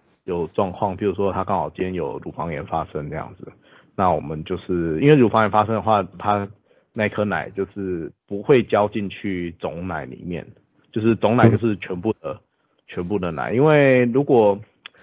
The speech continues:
Speaker 1: 这样说好了，因为每个乳品厂的计价都跟牛品，牛乳的品质有关系。那牛乳的品质的话，跟，跟你的那个叫做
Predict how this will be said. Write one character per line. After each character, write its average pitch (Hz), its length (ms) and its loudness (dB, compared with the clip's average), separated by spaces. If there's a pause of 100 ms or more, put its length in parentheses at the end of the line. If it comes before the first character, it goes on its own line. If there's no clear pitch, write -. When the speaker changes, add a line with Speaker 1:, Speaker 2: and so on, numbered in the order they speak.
(200)
Speaker 1:
这 165 60 4
样 147 80 4
说 151 100 2
好 110 140 4
了， 92 100 2
因 139 120 0
为 127 520 4
每 107 240 -2
个 107 560 2 (760)
乳 120 140 0
品 135 180 2
厂 113 140 -2
的 92 160 -2
计 117 140 -4
价 104 180 2
都 104 100 -2
跟 104 420 -2
牛 101 280 -6
品， 92 320 -10
牛 104 220 -2
乳 113 180 2
的 85 100 -4
品 80 220 -12 (100)
质 80 140 -14
有 78 120 -10
关 82 240 -8
系。 80 340 -14 (1500)
那 139 340 4 (300)
牛 123 160 2
乳 143 220 6
的 107 60 2
品 98 300 -6
质 - 60 -10
的 101 140 -4
话， 120 320 4 (300)
跟， 131 380 2 (760)
跟 143 200 4
你 110 200 2
的 92 640 0
那 113 80 -6
个 107 120 0
叫 101 140 -2
做 90 540 -4